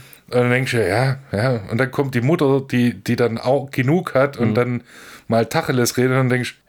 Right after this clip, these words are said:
Speaker 1: ja, ja, eigentlich hat sie auch recht.
Speaker 2: Geht nicht so gut aus für alle Beteiligten.
Speaker 1: Nee, es gibt, äh, also je nachdem, wie das nimmst, es gibt kein Happy End. Ähm, äh, wir haben noch geschwind,
Speaker 2: Mhm.
Speaker 1: äh, Matthew Sunderland als Pearls Vater,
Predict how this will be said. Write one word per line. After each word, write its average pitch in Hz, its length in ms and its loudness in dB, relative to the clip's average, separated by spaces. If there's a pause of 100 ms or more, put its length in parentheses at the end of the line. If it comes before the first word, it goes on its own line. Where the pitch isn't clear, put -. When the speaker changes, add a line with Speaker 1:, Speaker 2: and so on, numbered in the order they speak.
Speaker 1:
ja, 107 180 -4 (160)
ja, 113 280 -2
eigentlich 120 340 0
hat 127 120 -2
sie 131 120 -2
auch 139 140 2
recht. 120 200 0 (300)
Speaker 2:
Geht 208 320 0
nicht 175 140 0
so - 120 -4
gut 135 200 0
aus 107 200 -2
für - 120 -2
alle 76 140 -4
Beteiligten. 82 560 -6
Speaker 1:
Nee, 156 380 2
es 143 200 -2
gibt, 143 300 -4
äh, 127 180 2
also 131 200 0
je 127 180 0
nachdem, 127 540 0
wie 123 100 2
das - 400 -4
nimmst, 120 380 -2
es - 220 -4
gibt 107 160 -4
kein 104 200 -4
Happy 87 180 -4
End. 85 300 -8
Ähm, 107 560 -4 (400)
äh, 113 100 0
wir 120 120 0
haben 135 320 -2 (100)
noch 127 140 -2
geschwind, 165 440 0
Speaker 2:
Mhm. 117 60 2
Speaker 1:
äh, 131 260 4 (160)
Matthew 147 460 0
Sunderland 139 600 0
als 113 180 -2
Pearls 123 320 0
Vater, 139 420 0